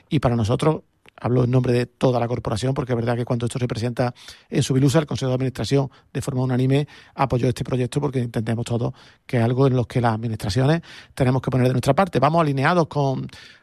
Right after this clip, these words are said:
con las políticas de vivienda de la Junta de Andalucía, vamos, estamos acogidos al Plan vive y, por lo tanto, vamos a poder optar a esas subvenciones, a esas ayudas que están saliendo y una vez que esté todo en marcha, pues lo que tenemos que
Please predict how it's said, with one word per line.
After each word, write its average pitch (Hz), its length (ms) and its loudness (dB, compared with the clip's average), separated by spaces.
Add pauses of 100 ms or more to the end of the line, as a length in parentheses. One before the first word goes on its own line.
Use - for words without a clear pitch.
con 135 160 -2
las 131 80 2
políticas 131 400 2
de 131 60 4
vivienda 135 340 2
de 127 60 2
la 117 80 2
Junta 131 180 0
de 127 60 0
Andalucía, 123 420 2
vamos, 139 240 2 (220)
estamos 135 360 -4
acogidos 127 280 -2
al 123 60 -6
Plan 120 180 -4
vive 165 180 2
y, 139 60 0
por 135 100 -4
lo 120 80 -2
tanto, 131 340 -2 (320)
vamos 135 240 0
a 127 60 2
poder 127 340 2
optar 139 300 2
a 135 60 4
esas 120 280 0
subvenciones, 139 520 2
a 143 40 2
esas 120 140 2
ayudas 139 260 2
que - 120 -4
están 117 260 -2
saliendo 160 460 0 (400)
y 135 240 -2
una 131 180 -2
vez 120 140 -2
que - 100 -4
esté 127 220 -2
todo 131 340 2
en 127 60 0
marcha, 139 340 2
pues 175 120 2
lo 135 60 2
que 131 60 -2
tenemos 127 220 0
que 131 260 0